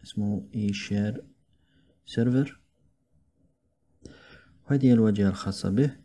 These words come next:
في الأسفل تجد بعض التعليمات للوصول لبعض التطبيقات. تقوم بالدخول إلى هذا الرابط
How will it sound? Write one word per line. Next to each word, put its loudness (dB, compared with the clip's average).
في 2
الأسفل 2
تجد 0
بعض 0
التعليمات 0
للوصول -2
لبعض -4
التطبيقات. -4
تقوم 0
بالدخول 0
إلى 2
هذا 0
الرابط 0